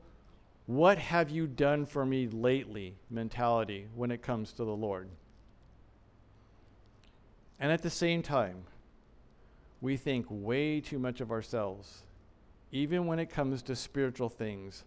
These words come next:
like faith, thinking that we have got this faith thing down.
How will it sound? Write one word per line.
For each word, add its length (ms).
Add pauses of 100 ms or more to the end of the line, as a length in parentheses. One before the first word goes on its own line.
like 240
faith, 640 (680)
thinking 460
that 260
we 580 (320)
have 120
got 240
this 180
faith 420
thing 340 (260)
down. 400